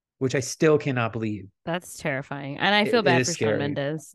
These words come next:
Speaker 2: <laughs>
Speaker 1: I don't. He
Speaker 2: I
Speaker 1: probably
Speaker 2: feel
Speaker 1: got
Speaker 2: like he
Speaker 1: paid a
Speaker 2: was,
Speaker 1: lot for this
Speaker 2: he was,
Speaker 1: movie.
Speaker 2: yeah. <laughs>
Speaker 1: But it could have been so much more, and it wasn't. So, whatever.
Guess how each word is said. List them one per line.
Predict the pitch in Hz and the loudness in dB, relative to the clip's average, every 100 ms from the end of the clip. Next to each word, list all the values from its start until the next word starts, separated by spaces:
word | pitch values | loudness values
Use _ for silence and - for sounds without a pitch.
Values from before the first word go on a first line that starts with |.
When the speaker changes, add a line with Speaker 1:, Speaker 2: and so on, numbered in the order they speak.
| - | -8
Speaker 2:
<laughs> | 214 170 196 180 165 147 _ _ - | -6 -4 -4 -4 -4 -8 _ _ -2
Speaker 1:
I | 135 | 2
don't. | 110 104 - | 2 -2 -6
He | 151 | -6
Speaker 2:
I | |
Speaker 1:
probably | 143 208 | 2 6
Speaker 2:
feel | 202 | 6
Speaker 1:
got | |
Speaker 2:
like | 190 | 6
he | 214 | 4
Speaker 1:
paid | 185 | 4
a | |
Speaker 2:
was, | 170 | 4
Speaker 1:
lot | - - | 0 -2
for | - | 0
this | 185 | 0
Speaker 2:
he | 185 | 0
was, | 170 165 | -2 -4
Speaker 1:
movie. | 151 | -2
Speaker 2:
yeah. | 170 160 156 147 247 247 | 0 0 0 2 4 4
<laughs> | - 277 415 - 640 _ - _ - - - - - _ _ _ - | 4 4 4 4 0 _ -20 _ -20 -20 -20 -20 -20 _ _ _ -16
Speaker 1:
But | 123 139 147 147 | 0 2 4 2
it | 131 | 0
could | 190 | -2
have | 185 | -2
been | 160 | -4
so | - 147 143 143 151 - _ _ | 0 4 4 4 2 -6 _ _
much | 147 156 - | -8 -8 -6
more, | 165 170 | -2 -2
and | 117 123 | -2 -4
it | - | -4
wasn't. | 127 107 98 - | -6 -6 -10 -12
So, | - 117 117 113 _ _ _ _ _ _ _ - - - | -8 -6 -6 -12 _ _ _ _ _ _ _ -14 -14 -12
whatever. | 135 117 110 | -6 -4 -4